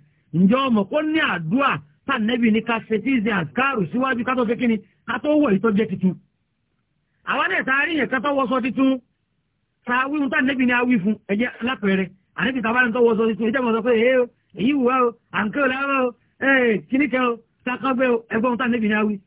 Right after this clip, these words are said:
Ànẹ́bì náà sọ fún pé, "Túbùlì, wa yukhlifu." Ẹ bẹ́ẹ̀ kọ́ ni? Ẹ́? "Wa yukhlifu Allah." Síbẹ̀ ni àbá mi? Ẹ́, Ànẹ́bì náà sọ fún pé, "À, ó lò ó gbó o." Ẹ pé, ẹ pé, "Ẹ̀mí ó lò ó." Ẹ, èyí, ẹ pé,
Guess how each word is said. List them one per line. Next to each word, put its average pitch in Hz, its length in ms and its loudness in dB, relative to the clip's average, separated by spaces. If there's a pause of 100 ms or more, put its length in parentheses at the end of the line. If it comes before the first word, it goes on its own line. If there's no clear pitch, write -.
(160)
Ànẹ́bì 226 320 -2
náà 240 160 -2
sọ 214 80 -4
fún 196 140 -2
pé, 214 160 2 (440)
"Túbùlì, 233 460 2 (1300)
wa 175 120 -2
yukhlifu." 214 480 2
Ẹ 196 140 -4
bẹ́ẹ̀ 277 140 -2
kọ́ 247 120 0
ni? 233 80 2 (680)
Ẹ́? 240 140 0 (540)
"Wa 196 80 2
yukhlifu 220 440 0
Allah." 175 240 -2 (140)
Síbẹ̀ 277 280 -4
ni 247 60 0
àbá 233 240 0
mi? 208 80 -2 (880)
Ẹ́, 160 260 -2 (880)
Ànẹ́bì 285 340 -4
náà 269 180 2
sọ 233 100 -2
fún 214 120 -4
pé, 240 120 0
"À, 196 300 0 (220)
ó 226 120 2 (140)
lò 262 200 6
ó 226 140 4
gbó 226 180 0
o." 226 300 4
Ẹ 208 160 -2
pé, 254 100 0 (200)
ẹ 247 160 -4
pé, 240 100 -2
"Ẹ̀mí 226 200 2
ó 285 140 2
lò 285 140 2 (120)
ó." 262 220 2 (160)
Ẹ, 180 140 -4
èyí, 240 200 2
ẹ 208 220 -4
pé, 202 80 -2